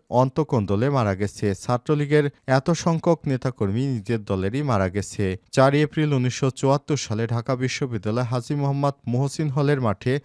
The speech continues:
চারজন দলীয় কর্মীকে নির্মমভাবে হত্যার মধ্য দিয়ে মুজিববাদী ছাত্রলীগের নোংরা রাজনীতির বীভৎস চেহারা ফুটে ওঠে। এরপর উনিশশো আটাত্তর সাল থেকে দুহাজার এক সাল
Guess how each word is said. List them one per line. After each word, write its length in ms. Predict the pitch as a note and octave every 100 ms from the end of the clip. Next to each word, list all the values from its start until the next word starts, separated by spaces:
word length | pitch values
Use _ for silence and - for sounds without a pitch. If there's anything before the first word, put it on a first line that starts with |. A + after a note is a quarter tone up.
| -
চারজন 580 | C#3+ D3 D3 - A#2+ C3+ G#2
দলীয় 320 | B2+ D3 E3+
কর্মীকে 500 | - C3 F#2+ F#2+ - C#3+
নির্মমভাবে 680 | A2+ B2 C3+ C3 C3 B2+ C3+ A#2
হত্যার 380 | A2+ - C#3 C3
মধ্য 240 | A2 F2 G2
দিয়ে 200 | G#2 C#3+ C3
মুজিববাদী 600 | B2+ B2 D3+ C#3+ D3 C#3+
ছাত্রলীগের 720 | - B2 A2+ C3+ G2+ F#2 B2+ B2
নোংরা 360 | A#2+ B2+ C3+ C3
রাজনীতির 580 | A#2+ F2+ G#2+ F#2+ C3 C#3
বীভৎস 460 | G#2 A#2 C3 C3 - C#3+ -
চেহারা 340 | G#2 G2+ A2+ C3+
ফুটে 260 | - G2+ G#2
ওঠে। 320 | G2+ - G#2+ F#2 - -
এরপর 340 | B2 - C#3 C3+
উনিশশো 420 | C3 C3 - C#3 C3+ -
আটাত্তর 480 | B2+ C3+ D#3+ - E3+ -
সাল 160 | D#3 D3
থেকে 240 | D#3+ -
দুহাজার 400 | C3+ A#2+ B2 B2+ A#2+
এক 140 | A#2+
সাল 200 | - C#3